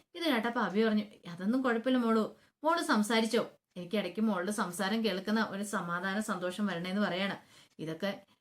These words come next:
കേട്ട് കഴിയുമ്പോ ജ്വല്ലറിക്കാരൻ ഇങ്ങനെ അന്തം വിട്ട് നിൽക്കുവാണ്. പിന്നീട് "ശരി, ഞാൻ അങ്ങോട്ടേക്ക് വന്നേക്കാന്നൊക്കെ" പറഞ്ഞ് കോള് കട്ട് ചെയ്യുവാണ്. ആ സമയം ജ്വല്ലറിക്കാരൻ ചോദിച്ചു, "അല്ല, സാറിന്റെ ഭാര്യ പ്രസവത്തിന് പോയേക്കുവല്ലേന്ന്?" ചോദിക്കും. "എടോ, പ്രസവത്തിന് പോയേക്കുവാ ആ മാരണം. ഹും,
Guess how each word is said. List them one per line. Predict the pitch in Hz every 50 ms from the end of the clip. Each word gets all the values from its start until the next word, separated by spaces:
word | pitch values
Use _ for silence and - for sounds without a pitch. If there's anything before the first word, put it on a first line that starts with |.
| _ _ -
കേട്ട് | 190 208 - 190 170 165 196
കഴിയുമ്പോ | 202 208 214
ജ്വല്ലറിക്കാരൻ | 196 208 175 165 165 170 170 - 180 190 220
ഇങ്ങനെ | 226 214 220 233
അന്തം | 220 196 190 220
വിട്ട് | 220 226 214 240
നിൽക്കുവാണ്. | 233 214 220 233 226 214 190 - - - - - _ _ _ - -
പിന്നീട് | 320 311 311 294 294 -
"ശരി, | 226 - 247 202 214 220 - -
ഞാൻ | 202 180 180 190
അങ്ങോട്ടേക്ക് | 202 202 202 208 214 208 233
വന്നേക്കാന്നൊക്കെ" | 233 208 185 185 185 185 208 208 214 214 208 208
പറഞ്ഞ് | 208 214 220
കോള് | 220 202 180 170 196
കട്ട് | 208 196 - -
ചെയ്യുവാണ്. | 214 214 202 185 - - _ _ - -
ആ | 156 165
സമയം | - 185 180 190 208
ജ്വല്ലറിക്കാരൻ | 196 180 170 170 170 165 170 170 196
ചോദിച്ചു, | 208 196 196 214 196 - - _ _ - -
"അല്ല, | 180 196 220 214 - - - _ -
സാറിന്റെ | - 220 190 180 180 196 247 240
ഭാര്യ | 254 240 247 277
പ്രസവത്തിന് | - - 214 208 - 240 233 233 302 339
പോയേക്കുവല്ലേന്ന്?" | 294 247 233 233 254 233 226 226 220 202
ചോദിക്കും. | 196 190 - - _ -
"എടോ, | 160 156 185 202 185 196 _ _ _ _ _ -
പ്രസവത്തിന് | 170 165 165 180 170 170 180 196 220
പോയേക്കുവാ | 214 220 202 208 220 214 214 247 240 220 185 - -
ആ | 185 202
മാരണം. | 214 202 180 185 196 202 208 208 208 - _ _ _ - -
ഹും, | 226 190